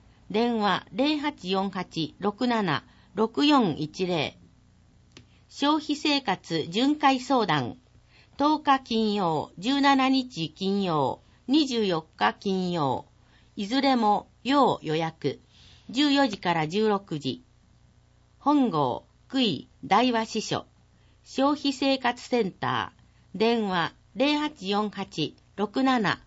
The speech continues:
六四一零。若年者向け就職相談。十三日を除く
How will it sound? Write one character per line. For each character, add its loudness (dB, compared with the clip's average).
六 -2
四 0
一 -6
零。 -4
若 -4
年 2
者 2
向 0
け -2
就 -2
職 -2
相 -2
談。 -4
十 -2
三 2
日 -2
を 0
除 -4
く -4